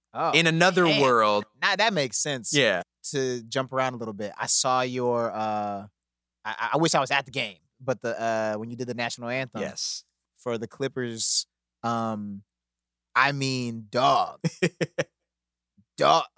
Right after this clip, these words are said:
Speaker 1: I mean, you, I had to ask you, like,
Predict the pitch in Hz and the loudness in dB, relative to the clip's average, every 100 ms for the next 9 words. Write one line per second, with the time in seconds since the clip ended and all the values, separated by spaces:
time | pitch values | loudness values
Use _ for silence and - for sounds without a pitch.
0 | 123 156 156 143 139 131 123 120 _ _ | -4 0 0 2 0 -2 -8 -14 _ _
1 | _ _ _ _ 127 131 175 220 254 262 | _ _ _ _ -14 -4 -2 0 0 0
2 | 254 254 - _ _ _ 160 165 185 208 | -2 -6 -10 _ _ _ 0 2 2 0
3 | - 175 123 170 190 - 165 139 127 120 | 0 0 2 2 2 -4 -6 0 2 0
4 | 117 _ | -2 _